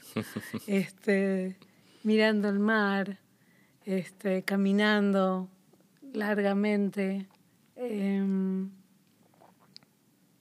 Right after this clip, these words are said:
Speaker 2: sí,
Speaker 1: Vida
Speaker 2: como
Speaker 1: relajada.
Speaker 2: una,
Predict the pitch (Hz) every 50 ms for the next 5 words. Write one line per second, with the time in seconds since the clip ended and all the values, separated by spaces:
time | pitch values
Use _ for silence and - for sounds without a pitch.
0 | _ _ _ _ _ _ _ _ _ _ _ _ _ _ _ _ _ _ _ _
1 | _ _ _ _ _ _ _ _ _ _ _ _ _ _ _ _ - - - -
2 | - - - - 247 233 226 208 202 202 208 - _ _ _ _ _ _ - -
3 | 113 104 - 196 - 92 - 247 254 247 247 254 247 247 247 240 240 240 240 233